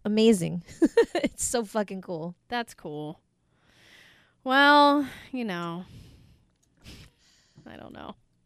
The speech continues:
Speaker 2: There's a lot of, uh, there's a lot of protesting going on still, which is great. I just, I don't,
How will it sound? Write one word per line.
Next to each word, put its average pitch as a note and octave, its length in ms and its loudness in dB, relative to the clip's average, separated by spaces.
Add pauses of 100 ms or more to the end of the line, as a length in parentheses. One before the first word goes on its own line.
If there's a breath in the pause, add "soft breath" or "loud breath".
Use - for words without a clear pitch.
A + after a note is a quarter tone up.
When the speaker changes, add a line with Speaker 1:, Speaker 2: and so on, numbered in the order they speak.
(680 loud breath)
Speaker 2:
There's C#4 160 -4
a D4+ 80 0
lot C4+ 180 4
of, B3 200 2
uh, F3 560 -2 (1040 soft breath)
there's A3+ 160 -12
a A#3 40 -8
lot G#3 140 -8
of F#3+ 80 -14
protesting E3+ 520 -18
going E3+ 240 -14
on E3 140 -18
still, F#3 200 -12
which F#3+ 180 -12
is F3+ 120 -16
great. E3 380 -16 (180)
I A3 60 -18
just, F#3+ 480 -18
I F#3+ 100 -10
don't, F#3 320 -12